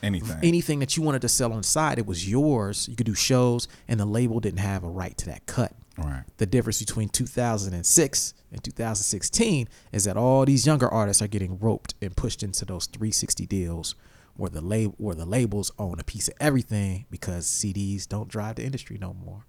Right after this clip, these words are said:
Speaker 1: Yeah, the de-, death of the C D.
Speaker 2: Death of the C D.
Speaker 1: Yeah.
Speaker 2: What else
Speaker 1: That's a
Speaker 2: you
Speaker 1: good
Speaker 2: got?
Speaker 1: one, man. That's
Speaker 2: Thanks,
Speaker 1: a good
Speaker 2: man.
Speaker 1: one. That's awesome.
Speaker 2: Thanks, dog.
Speaker 1: All right. Um, the tempo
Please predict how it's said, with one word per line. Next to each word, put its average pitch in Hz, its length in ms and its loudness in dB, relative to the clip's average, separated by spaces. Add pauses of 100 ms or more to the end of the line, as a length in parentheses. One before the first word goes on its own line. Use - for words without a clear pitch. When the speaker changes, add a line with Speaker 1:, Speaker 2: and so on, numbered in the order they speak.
Speaker 1:
Yeah, 123 360 -2
the 82 100 -10
de-, 101 120 -6
death 80 340 -8
of 98 80 -8
the 104 80 -6
C 107 220 -10
D. 120 180 -12 (120)
Speaker 2:
Death 107 220 -8
of 104 60 -8
the 101 80 -8
C 113 180 -10
D. 120 200 -16 (200)
Speaker 1:
Yeah. 95 160 -10 (380)
Speaker 2:
What 104 160 -8
else 101 80 -8
Speaker 1:
That's - 100 -8
a - 20 -8
Speaker 2:
you - 40 -10
Speaker 1:
good 269 80 -4
Speaker 2:
got? 302 80 0
Speaker 1:
one, 143 160 2
man. 220 220 0
That's 311 120 6
Speaker 2:
Thanks, 233 140 2
Speaker 1:
a 320 60 0
good - 80 4
Speaker 2:
man. - 80 4
Speaker 1:
one. - 80 2
That's 294 180 -2
awesome. 294 340 0
Speaker 2:
Thanks, 370 280 -4
dog. 285 160 -10 (260)
Speaker 1:
All 139 100 4
right. 131 460 2
Um, 117 520 2 (1800)
the 113 100 -4
tempo 131 600 0